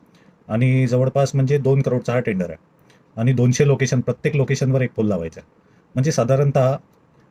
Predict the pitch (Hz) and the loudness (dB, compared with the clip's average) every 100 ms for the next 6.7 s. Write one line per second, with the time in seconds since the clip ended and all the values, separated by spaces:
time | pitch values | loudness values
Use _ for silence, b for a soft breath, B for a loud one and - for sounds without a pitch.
0 | - 143 147 139 139 131 139 127 123 127 | 0 0 2 0 2 -2 0 -2 -2 -2
1 | 135 113 113 98 - 92 107 101 101 90 | -2 -2 -4 -6 -8 -6 -2 -2 -4 -8
2 | - _ _ B B B 110 120 139 143 | -12 _ _ B B B -6 -2 0 2
3 | 143 131 143 135 139 135 120 117 131 135 | 2 2 2 0 0 0 0 0 0 0
4 | 131 131 131 127 127 113 123 123 127 110 | 0 0 -2 -4 -6 -2 0 0 0 -2
5 | 117 110 110 104 101 104 101 98 95 95 | -2 -4 -2 -2 -2 -4 -4 -4 -4 -6
6 | 98 87 85 82 - _ | -8 -10 -12 -18 -20 _